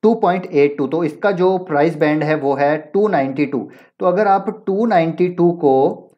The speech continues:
अ, मान लीजिए थ्री कर लीजिए एनुअलाइज्ड बेसिस पे, तो कम से कम दोस्तों यहाँ पर आप मान के चलिए थ्री सेवन या ट्वेंटी एट, तो करीब करीब सेवेंटी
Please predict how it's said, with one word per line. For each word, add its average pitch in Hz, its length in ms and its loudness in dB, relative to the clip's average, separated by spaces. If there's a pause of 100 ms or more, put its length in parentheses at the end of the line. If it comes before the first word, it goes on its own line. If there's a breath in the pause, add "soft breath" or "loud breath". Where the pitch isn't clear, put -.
(380)
अ, 143 320 0
मान 165 220 2
लीजिए 175 280 -2
थ्री 180 140 2
कर 175 120 0
लीजिए 139 320 0
एनुअलाइज्ड 135 440 2
बेसिस 131 300 -2
पे, 147 180 2
तो 151 680 0 (160)
कम 190 200 -2
से 226 180 -2
कम 202 240 -2
दोस्तों 185 240 -2
यहाँ 139 180 -2
पर 165 140 0
आप 160 120 0
मान 143 180 -4
के 147 120 -8
चलिए 147 240 -4
थ्री 151 220 -4
सेवन 135 400 -2
या 151 60 2
ट्वेंटी 143 340 -2
एट, 160 160 0 (220 loud breath)
तो 220 80 -2
करीब 233 280 0
करीब 220 260 -2 (380 loud breath)
सेवेंटी 220 800 0